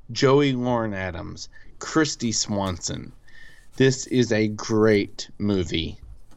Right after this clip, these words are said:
And even if you're not a sports fan, you, you should give it a try. Just, just see if you like it. If you are a sports fan, this should be one that's in your wheelhouse, and, and you need to watch it.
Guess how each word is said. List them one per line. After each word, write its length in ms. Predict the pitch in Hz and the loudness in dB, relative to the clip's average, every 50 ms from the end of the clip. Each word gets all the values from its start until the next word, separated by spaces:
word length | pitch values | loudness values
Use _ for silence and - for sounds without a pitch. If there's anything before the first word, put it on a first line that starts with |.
| - - - - - | -20 -20 -12 -4 0
And 640 | 104 107 104 101 104 101 101 98 98 98 95 98 - - - - - - - - - - - - - - - - - - - - - - | 2 2 4 4 2 2 0 0 0 -2 -2 -4 -6 -10 -12 -18 -18 -18 -16 -18 -18 -20 -20 -20 -20 -20 -20 -20 -20 -20 -20 -12 -2 2
even 260 | 127 135 147 143 147 | 4 6 6 6 6
if 140 | 143 135 139 | 4 4 4
you're 100 | 131 127 | 4 4
not 200 | 123 123 117 113 | 4 4 4 2
a 60 | 110 | 0
sports 420 | - - - - 113 110 107 - - | 0 -2 0 2 2 2 2 2 -2
fan, 420 | - 107 104 101 101 98 101 104 - | -2 0 0 0 0 -2 -2 -4 -2
you, 140 | - 127 123 - - | -2 -2 -2 -2 -4
you 80 | - 143 | -4 -2
should 280 | 139 - 156 147 143 143 | 0 0 0 0 0 2
give 160 | 165 160 - | 2 2 2
it 60 | 135 | 0
a 60 | 127 | -2
try. 480 | 117 - - 127 113 104 101 98 92 104 - | 0 0 2 4 4 4 2 0 -2 -4 -2
Just, 220 | - 139 135 - - - | -2 -2 -2 -2 -6 -6
just 220 | - 139 135 - - | -4 -2 -2 0 2
see 180 | - 151 147 | 4 6 6
if 140 | 139 139 - | 4 4 2
you 80 | - 110 | 2 2
like 320 | 101 101 95 90 - - | 2 0 -2 -2 -4 -6
it. 320 | 90 90 - - - - - - | -6 -8 -8 -10 -14 -18 -8 -4
If 180 | - 104 - - | -4 -2 0 2
you 140 | 110 104 113 | 4 6 6
are 180 | 143 147 135 | 8 6 6
a 60 | 113 | 4
sports 400 | - - - - 110 101 98 - | 2 -2 -4 -4 -4 -4 -4 -4
fan, 340 | - 113 104 98 92 95 95 - - - - - - - - - - | -4 -2 -2 -2 -2 -4 -8 -10 -18 -20 -20 -20 -20 -20 -20 -16 -4
this 280 | - 113 131 123 - - | 0 2 2 2 2 0
should 440 | - - - - - 170 170 156 131 | -4 -4 0 4 4 6 6 4 4
be 200 | 127 123 120 113 | 2 2 2 2
one 300 | 107 113 113 117 110 107 | 2 0 0 0 2 2
that's 200 | 104 104 101 - | 0 0 -2 0
in 200 | - 131 131 127 | 2 4 6 6
your 140 | 127 123 117 | 6 6 4
wheelhouse, 640 | 110 113 113 110 104 101 107 104 101 101 98 98 - | 4 4 4 4 4 4 2 2 2 2 0 -2 -4
and, 240 | - - 104 104 104 | -2 0 0 2 2
and 280 | 82 69 104 107 107 | 2 2 2 4 4
you 60 | 110 110 | 4 6
need 240 | 110 107 110 110 | 6 6 4 4
to 80 | 101 101 | 4 2
watch 360 | 92 90 87 85 85 - - | 2 2 2 2 0 -2 -4
it. 120 | - - | -8 -10